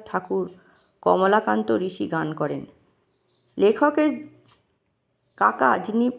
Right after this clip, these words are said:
জ্ঞান গোসাই, কৃষ্ণচন্দ্র ভীষ্মদেবের বাইরে কোনো বাঙালির গান পাতে দেওয়ার যোগ্য বলে মনে করতেন না, জলসার দিন উসখুস করতেন পান্নালালের গানের জন্য, আর ওর গান শোনা হলেই তিনি শুতে চলে যেতেন।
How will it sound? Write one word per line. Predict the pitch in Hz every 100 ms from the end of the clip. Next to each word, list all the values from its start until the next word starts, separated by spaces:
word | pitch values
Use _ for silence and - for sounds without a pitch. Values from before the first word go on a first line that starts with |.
| 170
জ্ঞান | 180 185 208
গোসাই, | 226 226 240 214
কৃষ্ণচন্দ্র | 214 196 196 220 226 247 233 113
ভীষ্মদেবের | 208 202 107 104 208 208
বাইরে | 196 196 208
কোনো | 208 214 208
বাঙালির | 170 170 180 202
গান | 208 214 214 220 _ -
পাতে | 151 175 196
দেওয়ার | 208 220
যোগ্য | 196 190 190
বলে | 208 240
মনে | 247 240
করতেন | 240 - - 185
না, | 180 - - _ _ _ _ _ 175
জলসার | 180 190 233 285 294
দিন | 302 277
উসখুস | - 220 - 269
করতেন | - 233 - 214 247
পান্নালালের | 190 185 185 185 190 208 262
গানের | 185 170 175
জন্য, | 165 165 156 156 _ _ _ _ _ _ _ _
আর | - 120 247 - -
ওর | 208 226
গান | 196 220
শোনা | 226 196 196 202
হলেই | 208 247
তিনি | 285 208 208
শুতে | - 175 175
চলে | 170 156 147
যেতেন। | 151 151